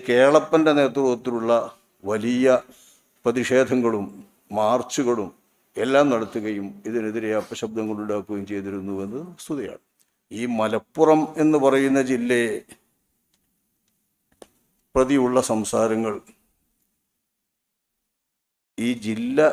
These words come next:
രൂപീകരിക്കുന്ന വേള മുതൽക്കേ നടന്നു വരുന്നതാണ്. ഈ ജില്ല നമുക്കറിയാവുന്നതുപോലെ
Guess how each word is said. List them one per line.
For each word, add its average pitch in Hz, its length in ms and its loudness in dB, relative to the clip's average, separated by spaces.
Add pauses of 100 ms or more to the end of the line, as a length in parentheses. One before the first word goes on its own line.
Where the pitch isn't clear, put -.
രൂപീകരിക്കുന്ന 131 840 -2
വേള 117 340 0
മുതൽക്കേ 110 500 -4 (320)
നടന്നു 101 280 -6
വരുന്നതാണ്. 85 500 -8 (1300)
ഈ 110 140 -6
ജില്ല 123 280 0
നമുക്കറിയാവുന്നതുപോലെ 120 1160 2